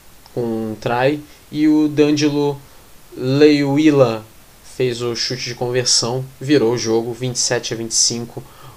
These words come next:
Waikato ficando com a vitória. Também tivemos Tasman trinta e quatro, Wellington vinte e dois, no Lansdowne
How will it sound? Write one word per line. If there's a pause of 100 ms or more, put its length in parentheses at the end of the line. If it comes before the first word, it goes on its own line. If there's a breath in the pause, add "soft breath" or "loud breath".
Waikato
ficando
com
a
vitória. (1200 loud breath)
Também
tivemos
Tasman (120)
trinta
e
quatro,
Wellington
vinte
e
dois,
no
Lansdowne